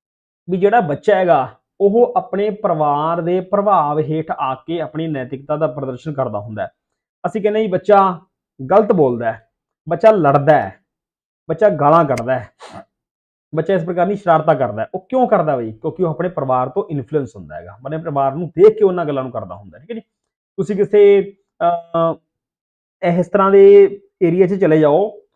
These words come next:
ਜਿੱਥੇ ਲੋਕ ਘੱਟ ਪੜ੍ਹੇ ਲਿਖੇ ਹੋਣਗੇ, ਠੀਕ ਹੈ, ਉਹ ਗੈਰ ਕਾਨੂੰਨੀ ਧੰਦੇ ਕਰਦੇ ਹੋਣਗੇ, ਠੀਕ ਹੈ ਜੀ,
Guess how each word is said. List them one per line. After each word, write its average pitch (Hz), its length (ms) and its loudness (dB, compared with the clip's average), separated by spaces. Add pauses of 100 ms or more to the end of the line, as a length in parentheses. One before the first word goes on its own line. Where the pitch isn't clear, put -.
(280)
ਜਿੱਥੇ 202 220 0
ਲੋਕ 214 300 4
ਘੱਟ - 140 0
ਪੜ੍ਹੇ 175 180 0
ਲਿਖੇ 208 220 2
ਹੋਣਗੇ, 214 360 0 (800)
ਠੀਕ 202 120 -6
ਹੈ, 220 200 -8 (300)
ਉਹ 208 460 6 (100)
ਗੈਰ 170 180 2
ਕਾਨੂੰਨੀ 190 240 -4
ਧੰਦੇ 185 260 -4
ਕਰਦੇ 170 260 -2
ਹੋਣਗੇ, 202 420 0
ਠੀਕ - 520 -14
ਹੈ 240 60 -4
ਜੀ, 233 180 -10